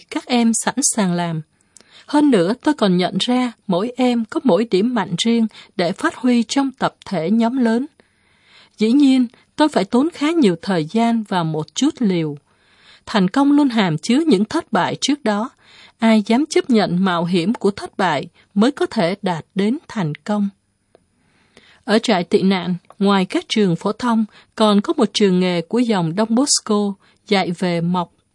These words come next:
điện, sửa xe, và một trường đại học online do các trường đại học dòng tên tại Mỹ tổ chức. Khi tốt nghiệp đại học online, sinh viên nhận một chứng chỉ tương đương với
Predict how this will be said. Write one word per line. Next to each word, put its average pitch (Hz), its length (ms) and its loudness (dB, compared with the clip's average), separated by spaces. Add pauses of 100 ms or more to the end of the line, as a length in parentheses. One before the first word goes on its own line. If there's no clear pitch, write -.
(100)
điện, 170 360 -6 (260)
sửa 175 140 -2 (160)
xe, 214 220 0 (540)
và 214 180 2
một 196 200 2
trường 185 260 0
đại 170 180 -4
học 175 220 -4 (100)
online 226 520 2 (280)
do 208 280 2
các 349 180 -2
trường 180 240 2
đại 180 140 -4
học 190 200 -2
dòng 180 240 -2
tên 233 300 0
tại - 260 -4
Mỹ 180 400 -2
tổ 196 160 -4
chức. 285 240 -4 (560)
Khi 226 340 0
tốt 330 240 -4
nghiệp 214 260 2
đại 190 160 -4
học 202 220 -4 (100)
online, 254 480 -2 (400)
sinh 294 140 4
viên 294 300 2
nhận 185 240 0
một 175 240 0
chứng 320 220 0
chỉ 185 320 0 (100)
tương 262 200 2
đương 254 240 2
với 320 140 -2